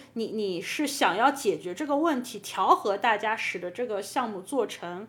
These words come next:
还是你更想要这是我的东西，把这个东西一定要做好，然后抓在手里。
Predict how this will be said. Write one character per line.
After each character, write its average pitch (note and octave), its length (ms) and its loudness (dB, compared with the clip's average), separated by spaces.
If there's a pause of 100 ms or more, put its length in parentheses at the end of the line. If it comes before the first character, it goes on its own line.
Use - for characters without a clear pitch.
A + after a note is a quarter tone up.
(260)
还 A3+ 120 2
是 C4+ 120 0
你 A3+ 120 0
更 F4 300 8
想 F3+ 380 0
要 A#3+ 340 6 (400)
这 D4 160 6
是 D4+ 160 2
我 G#3+ 200 4
的 E3 100 -6
东 G#3+ 220 -4
西， A#3 180 -8
把 F3 200 2
这 A#3 140 -4
个 G3+ 100 -4
东 A3+ 220 -4
西 G#3+ 140 -12
一 F3 100 -14
定 A#3 200 -6
要 F#3+ 160 0
做 G#3+ 280 -2
好， - 280 -6
然 - 100 -8
后 F#3+ 160 -6
抓 G3 260 -2
在 G3 160 -4
手 C3+ 300 -8
里。 D3 200 -10